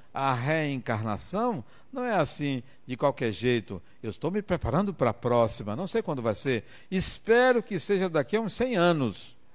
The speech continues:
A reencarnação. Não é a desencarnação, não. A desencarnação pode ser logo, hoje, amanhã, semana que vem, o ano que vem, não sei, dez anos, não sei. Mas a reencarnação, eu não quero voltar logo, não. Deixa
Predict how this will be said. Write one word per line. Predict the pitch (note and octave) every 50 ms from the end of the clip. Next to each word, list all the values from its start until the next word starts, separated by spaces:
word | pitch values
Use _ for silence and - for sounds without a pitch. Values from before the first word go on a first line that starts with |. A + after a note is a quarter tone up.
| - - - - - - -
A | - G#2+ A2+ G#2
reencarnação. | D#2 B2+ E3 G#3 A#3 B3 A#3+ G#3 - F#3 G3+ G3+ G#3+ A#3 G3+ - - C#3+ C#3+ C#3 A#2+ - - - - - -
Não | B2+ C#3+
é | F#3
a |
desencarnação, | A3 G#3+ B3 G3+ A3 G#3+ - G#3 G3+ F#3 D3+ C3 - D#3+ C3+ B2
não. | C3 D3+ D#3 B2 F#2+ - - - - - -
A | C#3
desencarnação | C#3 B2 C#3 D3 - E3 F3+ G#3+ G#3
pode | - A#3 G#3+
ser | - A3 D#3
logo, | B2 C3 D3 D#3 C#3 A2 G2
hoje, | G#2 C3 E3 D#3+ B2+ A2
amanhã, | B2 G#2+ G2+ G2 A2 B2+ D3 C3+
semana | - - A#2+ B2 B2 A2+
que | - G#2+
vem, | F#2 E2+ G#2+ C3+ D#3 D3 B2 G2+ F2+ - - - - - -
o | -
ano | A#2+ C3+ C3+
que | - - G#2+
vem, | F#2+ A2+ C#3 D#3+
não | F3 E3+
sei, | C3 - - B2
dez | A2+ G2+ B2 A#2+ G2+ F2 F#2
anos, | B2 D3 D#3+ D#3 C3 A2+ G2+ F2+ - - - -
não | A#2+ C#3 D#3
sei. | - - B2+ A#2+ A2+ G#2 F#2 - - - - - - - - - -
Mas | C3 D#3+ F#3 F3
a | F3 D#3
reencarnação, | C3 D3 D3+ D3 C3 D3 C#3+ C3+ B2+ A2 - A3
eu | B3
não | B3+
quero | - B3 G#3+
voltar | D#3 D#3+ D3 - - B2+
logo, | A2+ A#2 A#2 A2 G2 F#2+
não. | F#2 G#2+ C3 D#3 - - - - - - - -
Deixa | - A#3 - B3 B3 A3+ F3